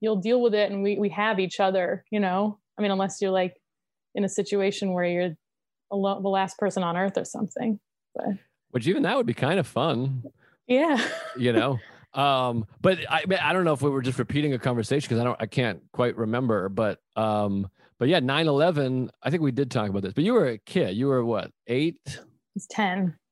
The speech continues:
Speaker 2: Ten. Uh, but I remember, like, that time after, after nine eleven, like, a few days after, was, like, one of the great times in, like, the country 'cause everybody felt so together. I was talking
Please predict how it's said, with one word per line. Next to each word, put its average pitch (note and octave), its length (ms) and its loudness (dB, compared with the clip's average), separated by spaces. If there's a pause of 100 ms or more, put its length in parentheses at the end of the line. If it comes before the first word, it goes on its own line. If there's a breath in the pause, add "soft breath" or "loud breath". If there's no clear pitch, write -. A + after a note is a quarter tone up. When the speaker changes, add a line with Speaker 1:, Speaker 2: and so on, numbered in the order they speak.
(120)
Speaker 2:
Ten. A#2 300 0 (400 loud breath)
Uh, A#2+ 340 0
but G2+ 220 -4
I C3+ 140 2
remember, F#3+ 240 4
like, C#3 200 0 (520 soft breath)
that D#3 360 0
time G#3+ 340 0
after, D3 580 0 (160)
after C#3 380 0
nine D#3+ 180 0
eleven, E3 160 0
like, C3+ 120 -2
a A#2 80 -2
few C#3+ 160 -2
days B2 200 0
after, D#3+ 220 -2
was, D3 120 -2
like, C3+ 240 -2
one A2+ 280 -2
of E3+ 80 0
the D#3+ 60 0
great C3+ 360 -2 (120)
times C#3 520 0
in, B2+ 120 0
like, A2+ 220 -2
the A#2 80 -4
country F3 320 -2
'cause B2 160 -2 (100)
everybody C#3 460 2
felt A#2+ 420 -2
so A#2+ 400 0
together. A#2 500 -2 (380 soft breath)
I A#2+ 220 0 (180)
was A2+ 120 -4
talking C#3+ 140 2